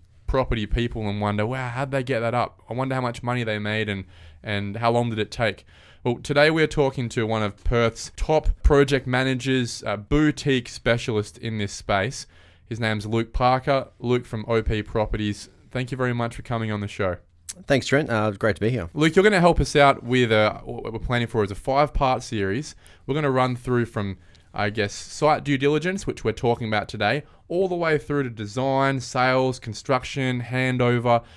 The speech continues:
Speaker 1: everything it takes. It's, it's such a complex space that we're not gonna get it done in just twenty minutes today. It's gonna be a five-part series. So thanks for committing your time to coming in over the next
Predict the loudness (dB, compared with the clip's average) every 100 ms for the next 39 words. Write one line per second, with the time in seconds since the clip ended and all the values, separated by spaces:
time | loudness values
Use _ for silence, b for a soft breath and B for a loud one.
0 | b b -2 0 0 0 -4 -6 -2 0
1 | 0 -2 -8 -8 -12 -12 -6 -4 -2 -4
2 | -4 -4 0 -2 -2 -4 0 0 -2 -8
3 | -4 -2 0 0 -2 -2 0 0 -2 -2
4 | 0 0 0 -2 -2 -4 -4 -2 0 -2
5 | -4 -6 -2 -2 -4 -8 -6 -4 -6 -6
6 | -2 -2 -2 -2 -2 -4 -6 -4 -2 -4
7 | -4 -4 -4 B B B -4 -4 -2 -6
8 | -4 -2 -2 -2 -4 -4 -4 -2 -2 -6
9 | -6 -4 -4 -2 -2 0 -2 -2 -4 -6
10 | -6 -12